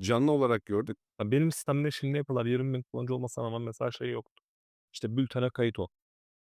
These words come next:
Speaker 2: Çünkü bültene kayıt olmayı düşünüyordum. Ben bunu yapayım ama ya ben zaten bir bülten at-, şeyi gönderemiyorum. Hepsini göndereceğim zaten bir programım yok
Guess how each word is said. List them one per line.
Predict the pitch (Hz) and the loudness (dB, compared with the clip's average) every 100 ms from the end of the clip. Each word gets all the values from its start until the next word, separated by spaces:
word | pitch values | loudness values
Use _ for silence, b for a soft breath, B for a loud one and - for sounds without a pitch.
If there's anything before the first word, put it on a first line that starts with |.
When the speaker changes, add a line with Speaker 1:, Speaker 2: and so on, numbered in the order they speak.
| _ _ | _ _
Speaker 2:
Çünkü | - 175 - 117 101 _ _ | -2 0 2 0 0 _ _
bültene | 117 143 - 175 | -2 0 2 2
kayıt | 151 170 180 | 2 2 2
olmayı | 165 165 170 | 2 2 -2
düşünüyordum. | 160 165 160 147 | -4 -4 -4 0
Ben | 135 | 0
bunu | 151 160 | 0 -2
yapayım | 156 - 170 | -6 -4 -2
ama | 165 147 - | 0 -2 -4
ya | 127 131 - | -2 -2 -6
ben | 113 135 | -2 0
zaten | 160 170 170 | 0 -2 -4
bir | 147 | -4
bülten | 139 - | -8 -4
at-, | 170 160 | -4 -4
şeyi | - 147 151 | -4 -2 0
gönderemiyorum. | 139 110 101 95 95 95 _ _ _ - | -2 -2 -6 -8 -12 -16 _ _ _ -6
Hepsini | 127 135 147 143 | -4 -2 -2 0
göndereceğim | 139 139 139 143 | 4 4 4 2
zaten | 139 143 147 | -2 -2 -2
bir | 139 - | -4 -4
programım | 127 131 151 135 | -6 -4 -2 -2
yok | 107 | -4